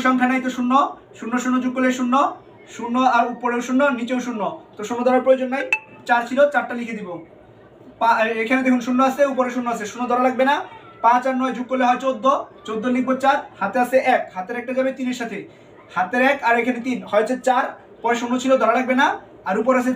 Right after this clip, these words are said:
চার, তো চার চারে হয় হচ্ছে আট, মাঝখানে শূন্য ছিল, সেটা ধরা লাগবে না, নিচে দুই, উপরে দুই, দুই দুই হয় হচ্ছে চার, ছয় আছে, উপরে কোনো সংখ্যা নাই, তো ছয়ে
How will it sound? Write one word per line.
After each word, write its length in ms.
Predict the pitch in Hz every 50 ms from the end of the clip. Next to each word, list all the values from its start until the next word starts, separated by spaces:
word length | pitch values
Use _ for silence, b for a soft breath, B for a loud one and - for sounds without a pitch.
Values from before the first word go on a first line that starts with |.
| -
চার, 140 | 254 - - - - - -
তো 40 | 202 196
চার 140 | 240 240 240 240
চারে 160 | 262 262 262 247
হয় 120 | 233 233 240
হচ্ছে 180 | 240 - - 285 285 277 - - - -
আট, 100 | - - - - - - - - - - - - - - - - 175
মাঝখানে 320 | 202 208 - 262 262 269 254 254
শূন্য 120 | 247 247 262 -
ছিল, 80 | 262 269 277 269
সেটা 140 | 277 240 240 220
ধরা 140 | 220 226 240 254
লাগবে 160 | 254 233 262 262
না, 40 | 285 311 392 - - - - - - - - - - - 185 190
নিচে 180 | 220 226 254 247 -
দুই, 120 | 277 294 269 254
উপরে 200 | 226 254 262 247 -
দুই, 100 | 240 233 220 -
দুই 100 | 233 247 254
দুই 100 | 262 269 262
হয় 120 | 240 233 240
হচ্ছে 200 | 240 240 - 285 311 - - - - - - - - - -
চার, 200 | 262 254 240 202 - - - - - - - - - - - - - -
ছয় 200 | 214 233 247 254 254
আছে, 160 | 247 - 277 285 285 247 240
উপরে 180 | - 254 262 254
কোনো 100 | 254 262 254 254
সংখ্যা 200 | 254 247 254 247 247
নাই, 100 | 269 294 294 -
তো 60 | 240 240 226
ছয়ে 160 | - 240 247